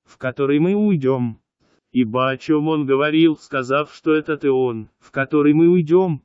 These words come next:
принял образ иона нетленного? И он не научил нас о том, каков он». Тотчас, как я подумал об этом, вот небеса раскрылись,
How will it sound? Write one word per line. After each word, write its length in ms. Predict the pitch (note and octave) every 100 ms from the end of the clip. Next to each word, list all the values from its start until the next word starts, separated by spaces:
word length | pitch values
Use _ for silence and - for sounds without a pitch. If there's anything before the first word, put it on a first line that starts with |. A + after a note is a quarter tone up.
| _
принял 400 | D3 G3 F#3 F3+
образ 440 | G#3 G3+ D#3+ C3+ B2+
иона 300 | C3+ D#3 D3+
нетленного? 800 | C#3+ C#3 D3 D#3+ D3 B2 C3+ C3+ _ _ _ _ _ _ _ _ _
И 180 | - A#2+
он 240 | C3+ D3 C#3+
не 140 | C#3+
научил 580 | C#3 C#3+ B2+ D3 C#3+ C3+
нас 300 | C#3 C3+ -
о 160 | B2+ A#2+
том, 360 | - D#3 D#3+
каков 520 | C3 B2 - B2 -
он». 320 | C3 C3 A2+ A2+ _ _ _ _ _ _ _ _ _ _
Тотчас, 480 | A#2 B2 - B2+ -
как 240 | B2+ A#2+
я 180 | C#3 D3
подумал 600 | C#3 C3+ C3+ D3 C#3+ C#3+
об 180 | C#3+ B2+
этом, 540 | C#3 C#3 A#2+ G#2 F#2 _ _ _ _ _
вот 600 | F#2+ G#2 B2 D#3+ D#3 C3
небеса 640 | C#3 C3 C3+ - C3+ C3+
раскрылись, 1080 | C3 C3 - C3+ C3+ D#3 D#3 D#3 - -